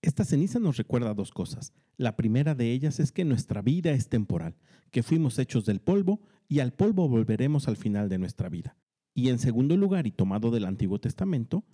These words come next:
la ceniza nos recuerda que estamos en un momento de conversión, en el que reconocemos nuestros pecados, nos arrepentimos de ello, y para eso lo acompañamos con ayuno y sacrificio.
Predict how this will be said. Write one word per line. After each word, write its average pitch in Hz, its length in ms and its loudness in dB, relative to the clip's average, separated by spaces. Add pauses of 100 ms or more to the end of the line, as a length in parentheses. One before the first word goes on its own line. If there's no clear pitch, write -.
(140)
la 139 160 0
ceniza 170 400 0
nos 180 200 -2
recuerda 156 360 -2
que 117 120 -6
estamos 151 360 0
en 110 80 2
un 143 140 2
momento 135 400 0
de 139 100 -2
conversión, 92 640 -2 (320)
en 131 160 2
el 123 100 0
que 120 120 -2
reconocemos 117 640 0
nuestros 143 320 0
pecados, - 500 -4 (220)
nos 123 260 2
arrepentimos 110 760 -2
de 90 140 -2
ello, 80 240 -6 (260)
y 135 120 2
para 95 320 -2
eso 139 320 -2 (180)
lo 127 180 4
acompañamos 110 760 0
con 98 200 -2
ayuno 190 440 0 (160)
y 147 100 2
sacrificio. - 720 -6